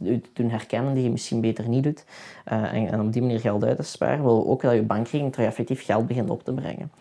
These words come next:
En zijn we op het gedachte gekomen van, kijk, die data, eh,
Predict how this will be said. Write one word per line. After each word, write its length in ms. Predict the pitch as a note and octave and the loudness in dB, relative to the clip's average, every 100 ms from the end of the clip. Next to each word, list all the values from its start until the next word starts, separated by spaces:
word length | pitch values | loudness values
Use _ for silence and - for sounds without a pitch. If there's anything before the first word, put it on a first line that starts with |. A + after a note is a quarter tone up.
| - - - - | -20 -20 -10 0
En 140 | A#2+ | 4
zijn 200 | A#2+ B2+ | 6 6
we 260 | B2 A#2+ - - | 6 4 0 -8
op 140 | - | -18
het 100 | C#3 | -2
gedachte 360 | B2+ A#2+ - F3+ | 2 2 2 0
gekomen 440 | F3+ E3 D#3+ E3 | 2 2 2 2
van, 180 | C3 A#2 | 2 2
kijk, 260 | C#3+ E3+ - | 2 0 0
die 320 | B2 B2+ A#2 | 0 2 4
data, 640 | A#2 A2+ C#3 C#3+ E3+ F#3 - _ - - - _ | 6 6 4 4 0 0 -8 _ -20 -20 -20 _
eh, 360 | - A2 G#2 | -4 0 2